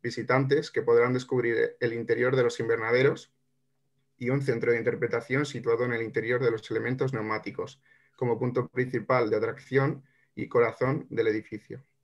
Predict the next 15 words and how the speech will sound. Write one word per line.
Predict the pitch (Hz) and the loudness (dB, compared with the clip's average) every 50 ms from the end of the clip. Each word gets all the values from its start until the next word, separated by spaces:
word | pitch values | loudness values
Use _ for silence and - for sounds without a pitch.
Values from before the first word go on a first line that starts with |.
| _ _ _ _ _ _ _ _ _ _ _ _ _ _ _ _ _ _ _ _ _ _ _ _ _ _ _ _ _ _ _ _ _ _ _ _ _ _ _ _ _ _ _ _ _ _ _ _ _ _ _ _ _ _ _ _ _ _ _ _ _ _ _ | _ _ _ _ _ _ _ _ _ _ _ _ _ _ _ _ _ _ _ _ _ _ _ _ _ _ _ _ _ _ _ _ _ _ _ _ _ _ _ _ _ _ _ _ _ _ _ _ _ _ _ _ _ _ _ _ _ _ _ _ _ _ _
Se | - - 107 | -6 -4 0
podrá | - 117 123 123 135 | 4 4 6 6 4
disfrutar | 160 160 - 151 135 135 139 143 139 | 2 0 -2 0 2 2 2 2 2
de | 135 120 | 2 2
dos | 123 135 131 | 2 0 0
escenarios | 143 135 131 - 123 120 120 127 131 139 131 | -2 -4 -4 -4 -4 -2 0 0 0 0 0
de | 117 113 | 0 -2
entrada, | - - 113 113 113 113 120 | -2 -2 -2 -2 -2 -2 -2
uno | 127 127 123 113 | -2 -2 -2 -2
para | 117 113 113 | -2 -4 -4
visitantes | 110 113 117 - 117 - - 127 135 143 135 160 147 135 | -4 -6 -6 -8 -6 -2 -2 0 0 0 -2 -2 -4 -2
y | 120 120 | -2 -2
otro | 123 - 139 131 | 0 0 0 0
para | 131 117 110 | 0 0 0
trabajadores. | 107 - 110 110 107 - 113 110 107 110 - - - - - _ | 0 0 -2 -2 -4 -4 -2 -2 0 0 0 -2 -4 -8 -16 _